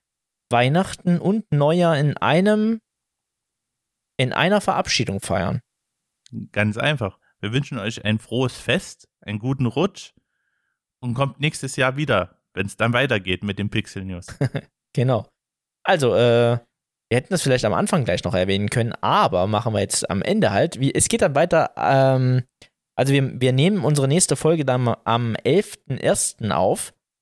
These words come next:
Speaker 1: und, äh, kurz darauf hoffentlich, äh, erscheint die Episode dann auch wieder. Ähm,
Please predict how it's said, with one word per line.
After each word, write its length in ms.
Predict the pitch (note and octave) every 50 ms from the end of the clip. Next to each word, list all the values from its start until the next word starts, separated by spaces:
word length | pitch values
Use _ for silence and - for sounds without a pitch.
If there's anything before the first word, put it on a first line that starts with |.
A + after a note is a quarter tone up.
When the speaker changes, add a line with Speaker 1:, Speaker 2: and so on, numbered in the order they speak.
| _ _ _ _ _ -
Speaker 1:
und, 300 | B2+ C3+ C3+ C3 B2+ -
äh, 160 | F#2 A#2 A#2
kurz 260 | - - A#2+ A#2+ -
darauf 360 | - B2 A2+ A2+ B2 D3 - -
hoffentlich, 460 | C#3+ - - C3 B2 B2+ A#2+ - -
äh, 40 | F2
erscheint 520 | G2 G#2+ - - - - - C3+ D#3+ -
die 120 | C3+ A2+
Episode 400 | G#2 - - B2+ A#2+ A2+ A#2 B2+
dann 180 | A#2 A#2 A#2 -
auch 300 | - F#2 C#3 F3+ - -
wieder. 340 | D#3 D3 D3+ F#3+ A3 G3 - - -
Ähm, 540 | A#2+ A#2 A#2 A#2+ A#2+ A#2+ A#2+ A#2 B2 B2